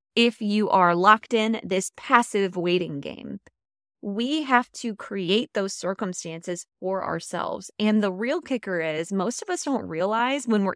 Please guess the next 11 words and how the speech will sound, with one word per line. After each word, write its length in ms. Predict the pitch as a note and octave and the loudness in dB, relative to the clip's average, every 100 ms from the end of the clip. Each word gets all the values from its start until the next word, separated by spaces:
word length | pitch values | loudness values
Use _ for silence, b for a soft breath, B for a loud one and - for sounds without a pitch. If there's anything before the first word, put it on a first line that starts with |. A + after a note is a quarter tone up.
| - | -2
in 160 | F3+ A3 | 0 2
that 160 | F#3 | 0
mindset 560 | E3+ E3+ F#3+ - B3+ C#4+ _ _ _ - | -2 -6 -6 -6 -6 -6 _ _ _ 0
that 160 | G#3 | 0
we 240 | F#3+ A3 E4 | 0 -2 0
can 200 | G4 F#4+ | -2 -2
create 520 | C4+ F#3 F3 B3 - _ - | -2 2 4 2 -2 _ -4
what 280 | G3+ A3 - | 4 4 6
we're 120 | B3 | 4
looking 400 | F3 D#3 G#3+ B3 | 4 -2 -2 -2
for 380 | - D4 D#4+ | -2 -2 -2